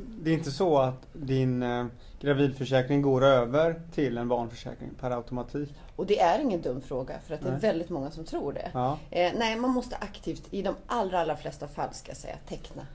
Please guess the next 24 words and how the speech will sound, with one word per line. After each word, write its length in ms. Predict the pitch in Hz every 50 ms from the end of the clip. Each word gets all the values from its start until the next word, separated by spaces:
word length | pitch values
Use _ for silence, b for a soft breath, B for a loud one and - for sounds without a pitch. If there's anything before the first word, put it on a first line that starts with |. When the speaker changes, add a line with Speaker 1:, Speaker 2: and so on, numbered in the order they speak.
| - -
Speaker 2:
en 100 | 147 143
barnförsäkring. 640 | 147 156 160 - - - - - - - - - - - B B B B B B B -
Man 80 | - 170
måste 420 | 165 156 - - 156 139 131 131 -
också 240 | - - - -
fylla 240 | 135 - - 170 156 147
i 180 | 151 147 147
en 120 | 147 147 147
hälsodeklaration, 880 | 175 147 - - - 135 - 151 139 - 139 143 139 - - 156 - -
kallas 240 | - - - - -
det 80 | - -
för, 240 | - - - - - - -
för 60 | - -
att 100 | - -
se 180 | - - -
så 100 | - -
att 100 | - -
allting 280 | 214 214 - - 220 220
är 60 | 214
okej 220 | 214 - 220 220
med 120 | 220 220 220
barnet 340 | 220 220 214 220 190 - -
och 60 | -
så. 180 | - 202 233